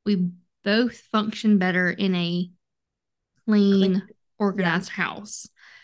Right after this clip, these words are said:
Speaker 1: And that helps both of us, our mental clarity, 'cause if my house is out of order, like, physically my house, I feel like I am mentally out of order,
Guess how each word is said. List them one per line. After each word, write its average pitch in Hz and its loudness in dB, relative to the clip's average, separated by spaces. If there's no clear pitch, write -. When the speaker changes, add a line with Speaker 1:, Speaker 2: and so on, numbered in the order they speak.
Speaker 1:
And 196 8
that 185 4
helps 202 -2
both 208 4
of 202 4
us, 180 -2
our 190 0
mental 180 2
clarity, 175 0
'cause 190 0
if 202 -2
my 180 0
house 285 -4
is 208 -2
out 180 -2
of 180 -4
order, 175 -2
like, - -6
physically 196 0
my 185 2
house, 175 -2
I 196 0
feel 190 -2
like 180 -2
I 180 -2
am 185 2
mentally 180 0
out 170 -4
of 170 -8
order, - -10